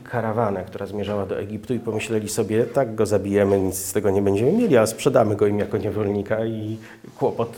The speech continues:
odjedzie <laughs> w siną dal i będzie po kłopocie. Sprzedali go więc. Józef lata później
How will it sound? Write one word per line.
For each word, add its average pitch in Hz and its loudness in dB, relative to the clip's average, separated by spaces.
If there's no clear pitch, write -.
odjedzie 120 0
<laughs> 139 2
w - -8
siną 110 0
dal 117 4
i 120 -4
będzie 110 -2
po - -12
kłopocie. - -4
Sprzedali 160 -6
go - -8
więc. - -14
Józef 117 -2
lata 123 0
później 101 -8